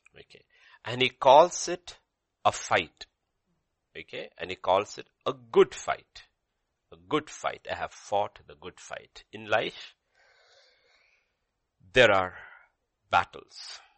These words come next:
Okay. Larger battles, personal battles. Once you are born again, you need to realize your entire life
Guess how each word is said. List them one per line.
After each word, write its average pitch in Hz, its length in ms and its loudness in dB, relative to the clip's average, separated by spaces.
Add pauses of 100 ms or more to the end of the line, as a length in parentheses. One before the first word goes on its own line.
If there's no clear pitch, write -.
(300)
Okay. - 260 -14 (260)
Larger 87 460 4
battles, 120 600 -2 (160)
personal 131 500 -4
battles. - 720 -4 (1080)
Once 147 380 2
you 160 100 0
are 139 60 4
born 107 400 2
again, 104 460 -4
you 95 120 -14
need 95 200 -14
to 98 100 -12
realize 90 480 -10
your 90 80 -8
entire 65 380 -6
life 101 520 -6